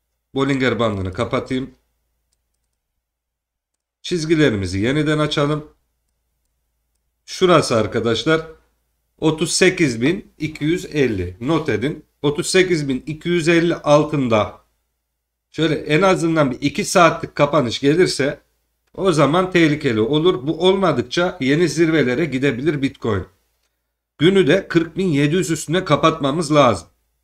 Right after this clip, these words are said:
Bunu da yaparsak biliyorsunuz arkadaşlar, geçen videolarımda da dedim,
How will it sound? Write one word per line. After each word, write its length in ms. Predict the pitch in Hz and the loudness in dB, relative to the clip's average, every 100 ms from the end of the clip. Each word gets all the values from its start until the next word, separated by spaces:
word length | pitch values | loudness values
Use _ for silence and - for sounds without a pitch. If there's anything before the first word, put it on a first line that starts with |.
| _ _ _ _ _ _ _ _ _ _ | _ _ _ _ _ _ _ _ _ _
Bunu 280 | 123 190 180 | -2 2 4
da 80 | 147 | 6
yaparsak 640 | 151 160 185 160 190 - - _ | 4 4 0 2 0 -2 -12 _
biliyorsunuz 560 | 175 170 156 117 123 110 | 0 4 4 4 -2 -2
arkadaşlar, 600 | 113 110 110 110 160 - | -2 -2 -4 -4 -4 -4
geçen 360 | 131 139 156 147 | -4 -2 -2 -2
videolarımda 580 | 139 143 139 123 110 | 0 2 2 0 -2
da 140 | 98 101 | -4 -4
dedim, 300 | 135 147 | -4 -4